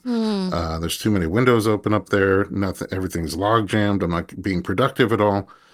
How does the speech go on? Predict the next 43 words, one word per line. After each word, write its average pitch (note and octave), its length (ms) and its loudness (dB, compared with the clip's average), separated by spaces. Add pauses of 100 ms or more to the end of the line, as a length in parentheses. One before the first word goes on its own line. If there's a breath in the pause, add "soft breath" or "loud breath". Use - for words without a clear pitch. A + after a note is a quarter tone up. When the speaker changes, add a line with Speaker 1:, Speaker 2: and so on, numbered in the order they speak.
(200 loud breath)
Speaker 2:
And, F2+ 340 0
uh, F2+ 100 2
it's F2 100 -4
starting G2 280 0
to F2 80 -2
stress - 380 -2
me B2+ 120 4
out B2 180 2
and, F2+ 200 -6
and F2+ 220 -6
speed G2+ 240 0
up - 100 0
my F#2+ 100 -4
heart B2 220 0
rate. A2+ 240 2
And G2 220 0
so F#2+ 380 2
I'll F#2 220 -2
do G#2 520 2 (100)
a, - 280 -4
a - 20 -4
meditation, F#2 640 -2
could F#2 240 -4
be G2+ 160 0
literally F#2+ 640 0
as, E2 460 -6
as F2+ 180 -4
short F#2+ 360 0
as D#2 180 -4
five E2 320 -6
minutes. C#2 400 -8 (120)
Speaker 1:
Yeah. E3+ 240 -4 (340 soft breath)
Speaker 2:
Um, E2 500 -6 (420)
longer, F2+ 540 0 (140)
better, C3 280 2
but F#2+ 300 0 (280)
five A2+ 300 -2
minutes G2+ 300 0
I F#2 80 0
can F2 200 -6
shut - 280 0
Speaker 1:
Sure. B2 80 6
Speaker 2:
everything, G2+ 480 0